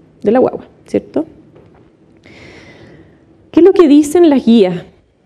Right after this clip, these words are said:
cuando nosotros, o las revisiones sistemáticas, cuando nosotros vamos a mirar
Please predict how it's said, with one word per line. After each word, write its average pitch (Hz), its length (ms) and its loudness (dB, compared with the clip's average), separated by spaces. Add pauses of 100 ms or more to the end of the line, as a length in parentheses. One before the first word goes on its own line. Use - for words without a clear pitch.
(380)
cuando 180 340 0
nosotros, 202 480 -2
o 180 80 0
las 180 140 -2
revisiones 185 480 -2
sistemáticas, 208 600 -4
cuando 180 220 -4
nosotros 185 340 -4
vamos 196 220 -4
a 202 60 -6
mirar 180 360 -4